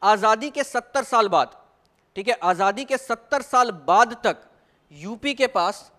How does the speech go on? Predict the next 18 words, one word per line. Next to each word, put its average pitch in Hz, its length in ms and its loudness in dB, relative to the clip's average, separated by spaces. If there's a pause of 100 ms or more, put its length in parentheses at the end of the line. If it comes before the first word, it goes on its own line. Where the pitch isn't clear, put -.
(440)
बस 240 220 0 (260)
एक 233 280 -2 (1040)
एक्सप्रेस - 680 -6 (420)
वे 170 140 -6
था, 127 300 -12 (1300)
एक 226 160 -8
ही 277 140 -6
एक्सप्रेस 226 380 -8
वे 165 140 -6
था, 127 200 -14 (1400)
ठीक 196 140 -8
है, - 280 -2 (140)
बस 254 280 -4 (120)
एक 262 200 -2
एक्सप्रेस 208 440 -8
वे 160 120 -8
था। - 340 -10
आज 254 300 4